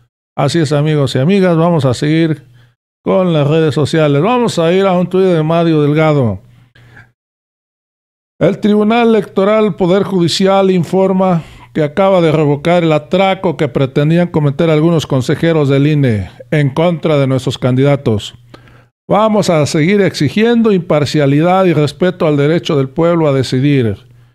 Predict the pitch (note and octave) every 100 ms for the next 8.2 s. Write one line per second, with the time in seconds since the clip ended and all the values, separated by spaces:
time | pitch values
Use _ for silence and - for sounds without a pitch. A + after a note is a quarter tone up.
0 | _ _ - D3+ D#3 D#3+ D3 E3 F3 G3
1 | F#3 F#3 D#3+ D3+ C#3+ D3+ E3+ E3 C#3+ -
2 | C#3 C#3 A#2 F#2+ - - - _ _ _
3 | _ _ _ _ _ _ _ - D#3 F3
4 | E3+ C#3 C#3+ D3+ D3+ D#3+ - - - C3+
5 | C#3 - A2+ B2+ - - F#3+ G3 - D#3
6 | A#2 F#2+ - - F#3+ A3 G#3+ F#3+ D#3 D#3
7 | E3+ D3+ D3+ D#3+ D#3+ D3 C3+ C3+ C#3+ C3
8 | A2 F#2+